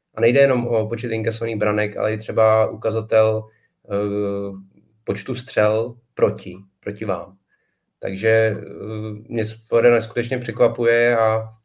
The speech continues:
tak, jak jsem si myslel, že možná se začne trošku, eh, tím pořadím propadat,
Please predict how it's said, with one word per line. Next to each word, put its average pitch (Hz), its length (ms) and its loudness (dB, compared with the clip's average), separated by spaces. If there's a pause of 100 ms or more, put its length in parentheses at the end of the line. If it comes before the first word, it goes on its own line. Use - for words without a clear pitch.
(260)
tak, 104 140 0
jak 110 120 2
jsem 117 140 -4
si 113 100 -4
myslel, 117 340 0
že 120 100 -2
možná 110 420 0
se - 100 -12
začne 110 300 -4
trošku, 110 480 -12 (160)
eh, 107 420 -8
tím 110 180 -12
pořadím 107 380 -2
propadat, 104 540 -2